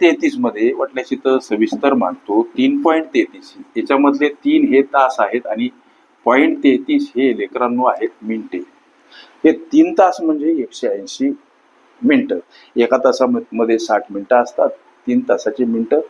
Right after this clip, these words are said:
तीन गुणिला सात, एकशे ऐंशी मिनिटं. ओके, प्रश्न राहिला शून्य पॉइंट तेहतीस मिनिटं म्हणजे किती मिनिटं, लक्षात घ्या. शून्य पॉइंट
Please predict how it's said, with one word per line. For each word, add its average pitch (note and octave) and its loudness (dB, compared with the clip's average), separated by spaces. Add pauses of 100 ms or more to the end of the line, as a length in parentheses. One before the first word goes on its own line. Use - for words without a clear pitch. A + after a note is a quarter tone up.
(420)
तीन C3 2
गुणिला A#2 2
सात, C#3 0
एकशे A2+ -2
ऐंशी A2 -4
मिनिटं. G2+ -4
ओके, - 0 (460)
प्रश्न A#2 2
राहिला C3 4
शून्य C#3+ 0
पॉइंट F3 2 (340)
तेहतीस C3+ 2 (1300)
मिनिटं C#4 4
म्हणजे D#4 4
किती F4 -2
मिनिटं, - -2 (480)
लक्षात - -6
घ्या. - -16 (2000)
शून्य C#3 2
पॉइंट F#3+ 2